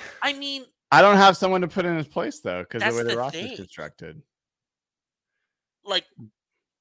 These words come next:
Speaker 1: Are you
Speaker 3: Do I wanna
Speaker 1: itching
Speaker 3: see
Speaker 1: to
Speaker 3: Josh Jones on
Speaker 1: see
Speaker 3: the field more often and, like, more nickel? Like, that's what it would mean right now.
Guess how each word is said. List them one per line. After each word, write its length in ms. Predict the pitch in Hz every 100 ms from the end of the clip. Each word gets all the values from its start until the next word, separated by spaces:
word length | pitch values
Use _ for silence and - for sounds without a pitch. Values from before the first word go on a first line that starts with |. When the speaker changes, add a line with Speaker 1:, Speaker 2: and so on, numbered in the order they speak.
| _ _ _ -
Speaker 1:
Are 60 | 131
you 220 | 120 120
Speaker 3:
Do 60 | 117
I 40 |
wanna 180 | 127 135
Speaker 1:
itching 100 | 139
Speaker 3:
see 40 |
Speaker 1:
to 80 | 127
Speaker 3:
Josh 220 | 117 117 131
Jones 420 | 123 113 131 120
on 140 | 139
Speaker 1:
see 60 | 135
Speaker 3:
the 60 | -
field 260 | 131 139
more 160 | 139 139
often 460 | 139 143 147 147 143
and, 100 | 120
like, 240 | 120 104
more 220 | 113 117
nickel? 340 | 110 113 143 147
Like, 180 | 120
that's 220 | 104 113 -
what 160 | 113
it 60 | 95
would 120 | 98
mean 220 | 95 107
right 200 | 67 58
now. 240 | 50 50